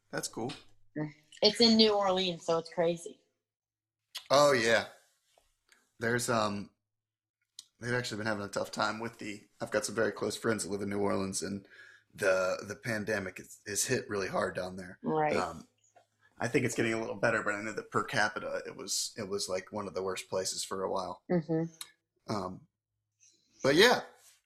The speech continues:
Speaker 1: Cool. Well, um, unless you have anything, like, is there anything, uh, a-,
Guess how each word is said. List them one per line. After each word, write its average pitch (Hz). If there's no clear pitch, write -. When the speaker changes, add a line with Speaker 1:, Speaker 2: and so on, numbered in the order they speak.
Speaker 1:
Cool. -
Well, 160
um, 117
unless 143
you 202
have 185
anything, 170
like, 127
is 123
there 117
anything, 165
uh, 95
a-, 127